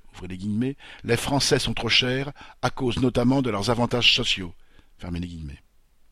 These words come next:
En fait, Taylor dit tout haut ce que pensent nombre de patrons de leurs ouvriers, et pas seulement en France.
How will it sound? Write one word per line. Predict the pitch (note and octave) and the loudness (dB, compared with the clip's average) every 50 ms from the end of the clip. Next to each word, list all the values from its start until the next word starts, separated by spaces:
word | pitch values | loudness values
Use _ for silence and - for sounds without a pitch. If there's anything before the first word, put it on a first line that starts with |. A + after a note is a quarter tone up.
| _ - - - - - - - - - | _ -20 -20 -20 -20 -20 -20 -10 -6 -6
En | A3 | -4
fait, | - - E3+ D#3+ - - - - - - - - - - - | 0 0 0 0 0 -4 -12 -14 -16 -18 -20 -20 -20 -6 -2
Taylor | - B2+ B2 B2+ D3 D#3 D3+ C3+ | 0 0 2 4 4 4 4 2
dit | G#2+ A#2 A#2+ G#2+ | 0 -2 -4 -4
tout | - C3+ C#3 - | -6 -8 -6 -4
haut | - B2+ B2+ C3+ C3+ - - - - | -2 -2 -2 -2 -4 -6 -12 -12 -6
ce | - - B2 | -4 -4 -2
que | - - A#2 | -2 -2 -2
pensent | A2+ - C#3 C#3 C3+ - - A#2+ | 0 2 2 2 2 2 2 4
nombre | C3 C#3+ D3+ C3+ B2 | 4 6 4 4 0
de | A#2 A2+ G#2+ | -2 -4 -2
patrons | - B2 A2+ - - C3+ C3+ A#2+ | -2 -2 -2 -2 -2 0 0 0
de | A2 | 0
leurs | G#2+ G#2 G2+ A2+ | 0 -2 -4 -4
ouvriers, | A#2 G#2+ G2+ A2 G2+ G#2+ A#2 A#2+ A#2 - - - - - _ - | -4 -4 -4 -4 -2 0 0 -2 -2 -6 -14 -20 -20 -8 _ -2
et | C3 | 0
pas | - C#3+ A#2 | 0 2 2
seulement | - B2 A2+ A#2 A#2 A2 - | 2 2 2 2 0 0 -2
en | A2+ G#2 | -4 -8
France. | - - - F#2 E2 - - - - - | -8 -8 -8 -8 -8 -8 -8 -10 -10 -14